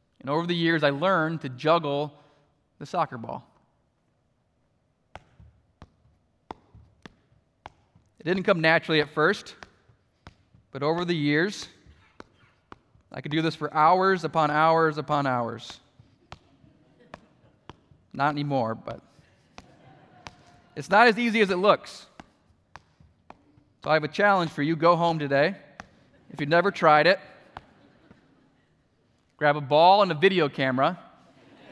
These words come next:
and try to get ten, and then send it to me, and we'll play it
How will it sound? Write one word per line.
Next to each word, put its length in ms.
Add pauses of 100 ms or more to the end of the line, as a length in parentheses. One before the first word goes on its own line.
(500)
and 100
try 200
to 100
get 260
ten, 420 (800)
and 100
then 160
send 300
it 120
to 80
me, 360
and 100
we'll 100
play 360
it 140